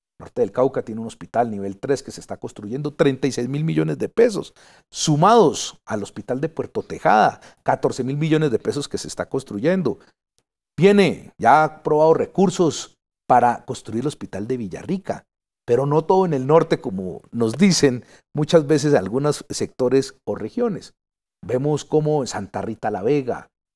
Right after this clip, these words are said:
en El Rosal en San Sebastián, en Santa Rosa, en San Juan de Villalobos, allá abajo en la Bota Caucana, en Piamonte, hay un hospital bellísimo,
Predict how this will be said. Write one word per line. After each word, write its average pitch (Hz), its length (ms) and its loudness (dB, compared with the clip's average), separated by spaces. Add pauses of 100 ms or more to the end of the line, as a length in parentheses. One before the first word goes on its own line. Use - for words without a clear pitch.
(160)
en 170 160 4
El 143 120 6
Rosal 123 400 -4
en 127 100 -8
San 107 160 -12
Sebastián, 123 760 0 (340)
en 196 260 6
Santa 113 480 -6
Rosa, 104 500 2 (320)
en 156 140 2
San 147 240 -6
Juan 185 300 -2
de 170 100 -2
Villalobos, 151 640 0
allá 165 240 4
abajo 226 420 6
en 135 60 0
la 123 80 4
Bota 135 300 0
Caucana, 143 480 0 (320)
en 143 180 0
Piamonte, 196 640 2
hay 131 120 -8
un 165 100 -4
hospital - 360 -6
bellísimo, 120 640 2